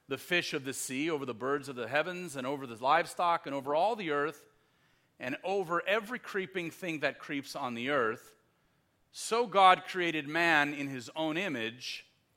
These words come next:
In the image of God, he created him. Male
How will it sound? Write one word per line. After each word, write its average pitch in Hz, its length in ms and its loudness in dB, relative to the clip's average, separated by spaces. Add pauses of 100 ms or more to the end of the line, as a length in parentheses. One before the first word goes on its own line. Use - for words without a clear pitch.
(220)
In 165 140 -2
the 165 140 0
image 226 380 -4
of 139 160 -6
God, 123 320 4
he 139 160 -8
created 170 540 -4
him. 107 420 -4 (560)
Male 120 800 0